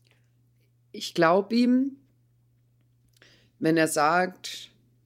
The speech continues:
der, aber oder anders. Ich will das gar nicht bewerten, aber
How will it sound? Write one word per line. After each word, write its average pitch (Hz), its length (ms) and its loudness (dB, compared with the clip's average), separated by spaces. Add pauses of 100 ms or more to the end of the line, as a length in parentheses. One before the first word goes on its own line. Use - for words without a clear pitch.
(1200)
der, 190 140 0
aber 190 140 6
oder 185 240 2
anders. 139 440 -4 (580)
Ich - 180 -16
will 208 160 4
das 196 200 -2
gar 180 200 0
nicht 185 200 -6
bewerten, 185 640 -2
aber 160 480 0